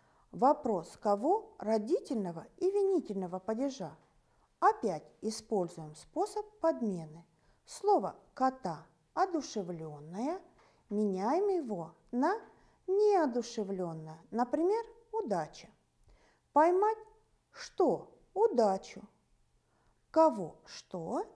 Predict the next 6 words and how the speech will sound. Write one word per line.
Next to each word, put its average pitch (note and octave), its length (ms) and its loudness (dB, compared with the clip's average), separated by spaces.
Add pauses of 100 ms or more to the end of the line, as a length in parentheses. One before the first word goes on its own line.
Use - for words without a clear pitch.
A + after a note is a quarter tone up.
(180)
Это F#4 300 2
вопросы G4 580 2 (120)
винительного B3 800 0
падежа. G#3+ 640 -6 (560)
Значит, G#3 520 0
слово F#3+ 480 -2